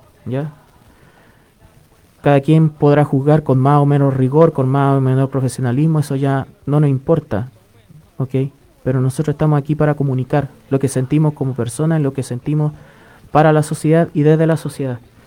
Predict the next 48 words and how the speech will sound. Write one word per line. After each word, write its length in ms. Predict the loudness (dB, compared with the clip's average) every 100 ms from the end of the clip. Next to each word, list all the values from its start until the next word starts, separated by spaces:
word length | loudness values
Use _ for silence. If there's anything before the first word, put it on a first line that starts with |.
| _ -20 -20 -20 -20 -20 -18 -4
Está 180 | 2 6
claro 280 | 6 8
de 100 | 6
que 100 | 4
estas 180 | 2 2
personas, 760 | 4 2 4 4 6 4 2 0
si 240 | 4 6
a 60 | 6
alguno 300 | 4 4 6
de 60 |
nosotros 360 | 4 2 0 0
nos 140 | 2
pasa 340 | 0 0 4 4
algo, 380 | 4 2 0 -2 _ -20 _ _ _ _ _ -8
porque 600 | -6 -2 0 0 -2 -6
en 140 | -4 -4
eso 180 | -2 -4
están 200 | -2 0
gastando 380 | 0 0 0
recursos, 440 | 0 0 -2 -2 -4
pues, 120 | -4
en 40 |
perseguir, 460 | -4 -4 0 0 0
pues, 160 | -4 -12 -6
<laughs> 140 | -6 -2
y 100 | -2
a 40 |
buscar 300 | -2 -2 -2
la 60 | 0
oportunidad 480 | -2 -4 -4 -4
para 160 | -4 -4
amedrentar, 680 | -2 -2 -4 -4 -2 -2 -4 -18 _ _
¿ya? 200 | -10 -10
Como 220 | -8 -4 -2
lo 80 |
han 60 | -2
hecho 220 | -2 -2
con 140 | -4 -4
tantas 300 | -4 -6 -8
personas. 420 | -8 -6 -8 -8 -14 -20 -20 -20 -20 -20 -20 -6
Si 120 | -2
a 20 |
alguno 200 | 2 2
de 60 | 4
nosotros 360 | 2 2 2
nos 140 | 2 2
pasa 380 | 0 0 2 2
algo 340 | 2 0 -2